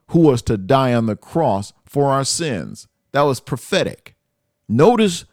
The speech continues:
the substitution. He was pierced for our transgressions. He was crushed for our iniquities. The punishment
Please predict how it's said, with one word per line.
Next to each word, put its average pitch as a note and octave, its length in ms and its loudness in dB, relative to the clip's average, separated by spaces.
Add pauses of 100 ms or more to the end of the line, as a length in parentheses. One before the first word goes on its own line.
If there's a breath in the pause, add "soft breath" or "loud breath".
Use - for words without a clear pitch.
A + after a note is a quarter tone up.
(100)
the C3 180 2
substitution. B2+ 1120 -4 (220)
He E3+ 220 -2
was B2 240 2 (160)
pierced - 680 -4 (880)
for B2+ 220 0
our A2 100 0
transgressions. G2+ 1000 -4 (840)
He C3+ 140 -2
was A2 200 0
crushed - 760 -6 (580)
for A#2+ 240 0
our F#2+ 100 0
iniquities. F#2+ 800 -6 (960)
The D#3 140 -2
punishment D#3+ 920 -4